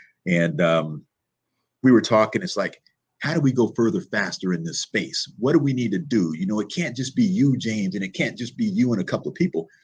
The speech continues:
What do we need to do? And, um, and so, you know, we talked about equity, inclusion, belonging is not my job. Equity, inclusion, belonging is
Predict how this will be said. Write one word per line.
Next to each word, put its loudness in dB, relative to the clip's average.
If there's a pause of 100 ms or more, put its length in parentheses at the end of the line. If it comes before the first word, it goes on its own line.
(280)
What 2
do 2
we 2
need 2
to 2
do? 4
And, 4
um, 2 (300)
and -6
so, 0
you -4
know, 0
we -2
talked -2
about 2 (840)
equity, 2
inclusion, 2
belonging -4
is -12
not -6
my -8
job. -8 (360)
Equity, -2
inclusion, 0
belonging -2
is -8